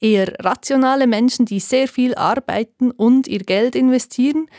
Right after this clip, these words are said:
in ihr eigenes Unternehmen oder auch in andere Projekte. Und in dieser Community habe ich meinen zweiten Sparfuchs gefunden, Jens Kurti.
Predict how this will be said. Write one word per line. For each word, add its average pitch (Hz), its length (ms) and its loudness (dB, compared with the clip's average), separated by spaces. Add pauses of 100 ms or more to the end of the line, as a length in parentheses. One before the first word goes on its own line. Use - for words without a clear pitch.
(260)
in 240 120 4
ihr 240 160 2
eigenes 285 400 0
Unternehmen 269 680 2
oder 208 300 0
auch 208 240 -6
in 208 220 -2
andere 262 380 0
Projekte. 247 680 -4 (100)
Und 247 160 4
in 247 140 4
dieser 277 240 -4
Community 294 720 -2
habe 240 200 -2
ich 247 120 -6
meinen 233 340 2
zweiten 202 480 -2
Sparfuchs 190 720 -4
gefunden, 170 640 -8 (340)
Jens 220 460 0
Kurti. 175 520 -6